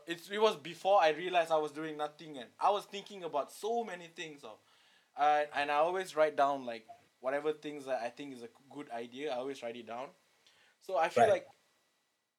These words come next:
Speaker 1: the past, uh, because right now I work, but my work, it's, like, not like you guys. You guys are nine to five, right?
Speaker 2: Yes, sir.
Speaker 1: I'm just, uh, I'm a translator, basically. So my job masuk, and then I do for, like,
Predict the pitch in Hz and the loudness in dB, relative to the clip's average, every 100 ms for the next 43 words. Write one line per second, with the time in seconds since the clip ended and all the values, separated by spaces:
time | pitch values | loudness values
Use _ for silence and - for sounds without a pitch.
0 | _ 165 170 196 196 196 151 - _ _ | _ -14 -8 0 0 0 -6 -16 _ _
1 | _ _ _ - 147 156 156 156 151 156 | _ _ _ -6 0 2 2 2 2 0
2 | 151 147 147 143 _ 151 151 165 175 214 | -2 -8 -12 -14 _ -16 -6 -2 2 2
3 | 214 135 143 131 165 202 127 139 135 135 | 2 2 2 2 -2 -2 0 0 0 -2
4 | 165 185 139 - 127 127 151 127 113 147 | -2 -6 -8 -6 -6 0 0 0 -2 -4
5 | 135 120 143 135 113 123 131 127 - 117 | -4 0 0 0 -4 -6 -8 -8 -6 -6
6 | 98 95 101 _ _ _ _ _ _ 110 | -6 -14 -16 _ _ _ _ _ _ -4
7 | 110 139 110 104 151 165 - 139 135 131 | 2 2 2 -2 -2 -4 -4 -4 -2 0
8 | 131 131 135 139 _ _ _ _ _ _ | -2 -2 -4 -10 _ _ _ _ _ _
9 | 143 156 156 143 147 151 160 139 120 123 | -2 -2 -2 -4 -6 -6 -4 -6 -8 -16
10 | 117 113 156 - 135 147 143 156 160 135 | -18 -8 -6 -6 -4 -2 2 4 6 4
11 | 139 - 165 151 - 143 139 127 147 143 | -4 -2 -2 -4 -6 -6 -6 -6 -8 -8
12 | 135 123 127 117 | -10 -10 -10 -10